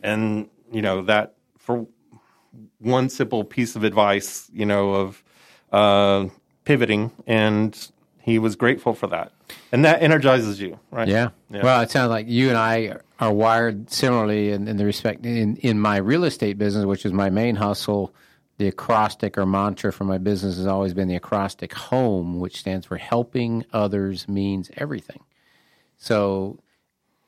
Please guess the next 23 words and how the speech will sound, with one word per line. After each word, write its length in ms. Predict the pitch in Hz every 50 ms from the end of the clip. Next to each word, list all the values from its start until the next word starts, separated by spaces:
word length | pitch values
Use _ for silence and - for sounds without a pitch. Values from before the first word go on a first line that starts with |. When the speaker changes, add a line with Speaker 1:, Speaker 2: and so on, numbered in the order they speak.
| _ _ _
Speaker 2:
I 100 | 117 117
get 180 | 107 113 107 -
to 80 | 101
help 260 | - - 113 107 - -
people 280 | 110 107 - - 101
buy 320 | 90 95 101 101 98 98 98
and 120 | 95 92
sell 220 | - - 101 98
homes. 320 | - 107 101 98 95 90 -
But 140 | - 104 -
now 460 | - 101 107 113 120 131 135 131 120
as 280 | 113 104 101 92 87 -
we're 280 | 120 110 110 107 104
evolving 600 | 98 92 90 107 107 110 110 107 107 104 104 98 95
in 160 | 95 92 87
Title 340 | - - - 107 101 92 90
Realty 400 | 87 95 120 156 160 - - 107
Partners 640 | - - - 98 98 104 - - 101 95 95 92 85
and 140 | 95 87 90
we're 120 | 90 85 82
growing 580 | 78 80 98 98 101 110 113 117 113 104 95
this 220 | 92 92 90 - -
organization, 920 | 98 95 90 90 87 85 85 98 117 143 143 - - - 90 90 87